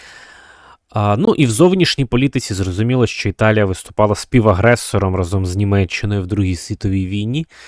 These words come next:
і тому, м, союзники ставилися до Італії з певними претензіями, називаємо це так.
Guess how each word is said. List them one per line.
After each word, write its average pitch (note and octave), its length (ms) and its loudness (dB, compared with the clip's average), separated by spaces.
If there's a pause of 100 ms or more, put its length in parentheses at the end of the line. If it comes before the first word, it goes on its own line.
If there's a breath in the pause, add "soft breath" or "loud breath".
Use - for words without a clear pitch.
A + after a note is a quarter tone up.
(200 loud breath)
і A2 120 -10
тому, B2 600 -2 (100)
м, F2 400 -14
союзники G#2+ 1080 -2
ставилися A2 840 2
до G#2+ 160 -2
Італії G2+ 1400 0
з - 160 -18
певними F#2+ 1040 -2 (520)
претензіями, F#2 760 0
називаємо F#2 360 -10
це - 120 -20
так. - 280 -20